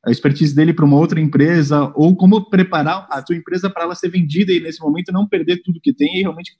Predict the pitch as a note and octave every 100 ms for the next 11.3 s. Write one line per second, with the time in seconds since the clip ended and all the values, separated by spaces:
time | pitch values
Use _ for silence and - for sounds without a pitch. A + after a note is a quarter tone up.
0 | _ F3+ F#3+ E3 D#3+ C#3+ C#3+ C3+ B2 A2
1 | A2 B2 - _ _ _ _ A#2+ C3+ D#3
2 | E3 D#3 F#3+ F#3 C#3+ - G#3 A3+ G#3 G3+
3 | F3 F3+ G3+ F#3 - F3+ G3+ G3+ _ _
4 | _ E3 E3 D3+ C#3+ F#3 G3+ F3 F3 C#3+
5 | E3+ F3+ F3+ D#3+ D3 D3 D3+ C3+ B2 D3+
6 | C#4+ - _ _ _ _ D3 D#3 D#3+ F#3
7 | F#3 F#3 F#3 F3 F3 F3+ D3 E3 A3 -
8 | _ _ _ A#2+ D3+ C#3+ C#3 D3+ C#3 B2
9 | D3 D#3 C3+ C3 D3+ - C#3+ C#3+ C#3+ C#3
10 | C3 B2 D#3 C4 C4 G#3+ G#3 G3 F#3 C#3
11 | B2 - -